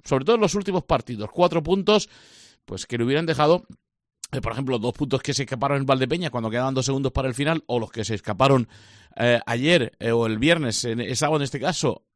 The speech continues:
ante Peñíscola, también se olvida de los que rescató cuando estaba a falta de diez segundos para el final. Pero bueno, vamos a hablar de, de cómo fue el fin de semana y que mañana hay Palacio de los Deportes Fútbol Sala. El Pozo Murcia Costa Calidad recibe al, eh, cuadro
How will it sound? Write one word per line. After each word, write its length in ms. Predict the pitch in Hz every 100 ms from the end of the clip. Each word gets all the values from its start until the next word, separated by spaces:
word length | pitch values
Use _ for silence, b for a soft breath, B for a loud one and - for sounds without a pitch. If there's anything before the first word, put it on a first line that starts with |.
| -
ante 220 | 113 127
Peñíscola, 440 | 135 156 147 190
también 340 | - 110 92 120
se 120 | 131
olvida 360 | 131 135 151 - B B
de 180 | - 127
los 140 | 123 -
que 120 | 127
rescató 540 | 120 117 120 123 180 - 117
cuando 240 | - 127 131
estaba 380 | - 139 135 127
a 140 | 120
falta 320 | 131 135 131
de 100 | 123
diez 180 | 123 127
segundos 260 | 123 120 117
para 160 | 120
el 100 | 110
final. 240 | 104 104 110
Pero 180 | 151
bueno, 220 | 196 190 110 B B B
vamos 280 | 160 196 226
a 40 |
hablar 300 | 220 214 208
de, 600 | 185 185 175 170 160 147 123
de 220 | 85 131
cómo 200 | 180 180
fue 120 | 190
el 100 | 175
fin 200 | 165 165
de 80 | 165
semana 400 | 151 160 180 - _
y 180 | - 160
que 100 | 156
mañana 280 | 120 123 165
hay 60 |
Palacio 640 | 160 143 135 156 156 165
de 60 | 151
los 120 | 147
Deportes 420 | 139 120 139 160
Fútbol 300 | - 147 135
Sala. 260 | 117 196 202
El 120 | -
Pozo 280 | - 139 143
Murcia 300 | 135 135 147
Costa 240 | 156 -
Calidad 400 | 156 160 160 180 - B B B
recibe 540 | - 151 151 226 160 98 b b b
al, 360 | 131 147 175
eh, 220 | 165 151 135
cuadro 560 | - 175 196 151 104